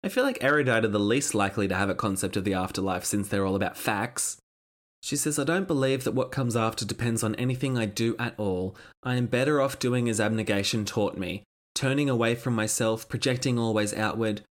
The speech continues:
and hoping that in whatever is next, I will be better than I am now." Or you just die. <laughs> I don't know. She says, "I smile a little.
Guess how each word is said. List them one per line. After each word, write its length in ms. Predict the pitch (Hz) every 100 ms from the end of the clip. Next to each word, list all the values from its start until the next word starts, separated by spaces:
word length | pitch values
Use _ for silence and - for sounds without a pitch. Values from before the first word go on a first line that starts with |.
| _ 123
and 120 | 117
hoping 360 | 120 127 127
that 140 | 113 104
in 160 | 101
whatever 380 | 101 104 113 113
is 160 | 104 113
next, 400 | 117 143 - -
I 140 | 107 101
will 80 |
be 160 | 95 92
better 280 | 107 110 120
than 160 | 107
I 120 | 95 95
am 200 | 107 104
now." 380 | 92 80 123 - - _ _ _ -
Or 160 | 233 302
you 140 | 339
just 260 | 220 - -
die. 460 | 135 214 190 - -
<laughs> 40 |
I 720 | - 247 - - - - - -
don't 360 | 302 208 226
know. 120 | 123 127 - - - -
She 140 | 180
says, 200 | 190 180
"I 100 | 180
smile 560 | - - 180 165 156 131
a 40 |
little. 380 | 113 104 98